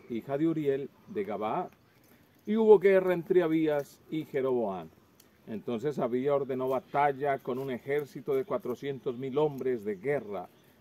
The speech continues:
valerosos, escogidos. Y Jeroboam ordenó batalla contra él con ochocientos mil hombres escogidos, fuertes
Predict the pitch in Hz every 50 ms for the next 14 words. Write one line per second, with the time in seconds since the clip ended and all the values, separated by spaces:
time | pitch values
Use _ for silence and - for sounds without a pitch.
0 | _ - 135 175 175 170 170 160 165 170 165 - - 117 95 - - _ _ _
1 | _ _ _ - 147 151 - - - 160 139 117 147 180 165 139 113 95 90 -
2 | - - _ - - - - - - - 202 214 185 - - 180 165 160 156 151
3 | 151 147 143 139 143 139 - - - 123 117 110 113 113 120 127 127 120 - -
4 | 139 135 131 120 127 120 - - 135 123 120 - - 127 120 110 110 107 101 104
5 | - - - - - 101 98 92 - 101 - - - 147 165 170 165 156 - 165
6 | 147 139 151 147 139 143 147 143 135 131 127 110 123 113 - - - 110 104 123
7 | 127 131 113 - - 135 160 165 165 160 151 - _ 160 151 143 - -